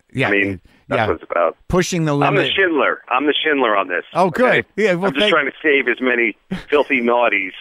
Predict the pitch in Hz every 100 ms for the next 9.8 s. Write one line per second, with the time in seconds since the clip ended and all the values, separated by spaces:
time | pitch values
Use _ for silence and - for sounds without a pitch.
0 | - - 101 104 - 107 95 78 - -
1 | - - - - 196 220 208 185 - 170
2 | 190 196 151 196 175 151 127 - 165 165
3 | 165 165 160 170 175 180 175 196 180 160
4 | 165 151 147 151 147 139 139 135 - 165
5 | 160 147 143 135 120 - 135 131 127 147
6 | - 123 107 104 101 98 95 - - 143
7 | 151 151 165 139 127 139 123 123 131 120
8 | 117 123 117 104 92 90 95 104 104 104
9 | 104 104 104 98 - 82 76